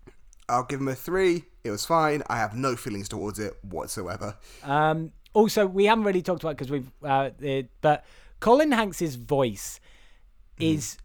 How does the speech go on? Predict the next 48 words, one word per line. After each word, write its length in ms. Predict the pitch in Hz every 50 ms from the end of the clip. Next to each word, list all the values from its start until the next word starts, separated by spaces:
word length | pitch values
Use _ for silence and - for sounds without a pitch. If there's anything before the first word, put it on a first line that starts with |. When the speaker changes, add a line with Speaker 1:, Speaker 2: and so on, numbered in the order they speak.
| - -
Speaker 2:
very 520 | 147 135 123 139 220 220 240 262 285 262
different 460 | 233 196 269 262 - - 262 233 202
from 160 | - 226 226 208
Tom 220 | - 220 214 208
Hanks's 360 | 180 208 202 - - 190 160
voice, 340 | 147 - 190 185 185 - - - -
and 180 | 160 165 165 147
yet 320 | 131 151 185 185 - - - - _ -
all 240 | 185 180 180 185
very 640 | 180 165 151 151 143 139 160 190 190 185 175 180 175
similar. 500 | 151 - - 156 135 131 120 117 110 107 -
I 260 | 135 151 156 160 156 -
can't 360 | - - 185 185 185 165 -
explain 420 | 156 - - - 139 123 120 113
it. 120 | 104 104 - - - - -
He 80 | -
Speaker 1:
What's, 60 | 196
Speaker 2:
doesn't 240 | - 247 226 247 262
sound 200 | - - 233 226 226
Speaker 1:
what's 100 | 220 208
Speaker 2:
like 160 | 202 - -
Tom 220 | - 175 165 156
Hanks, 280 | 123 143 127 120 - -
but 220 | - 147 - -
he 140 | 151 147 147 139
Speaker 1:
No. 60 | 131 117
Speaker 2:
sounds 480 | 107 113 123 - 131 123 120 117 -
like 240 | 123 123 120 123 - -
Tom 240 | - 127 123 120 120
Hanks. 640 | 117 - 123 117 117 117 107 - - - - 131 - -
Speaker 1:
What 160 | - 156 175
I 100 | 185 190
find 220 | 196 190 196 175 170
interesting 260 | 165 156 - 143 127
is, 100 | 120 117 -
I 60 | -
think 180 | - 175 165 185
it's 100 | - 180
maybe 180 | 170 175 170 165
the 100 | 147 147
cadence 560 | - - - 147 131 135 135 147 151 - -
is 120 | 143 131
a 60 | 135
bit 220 | 135 135 147 - -
like 160 | 135 147 135
Tom 160 | - 156 147
Speaker 2:
Yes. 100 | 156 143
Speaker 1:
Hanks, 460 | 156 170 190 - - - - - -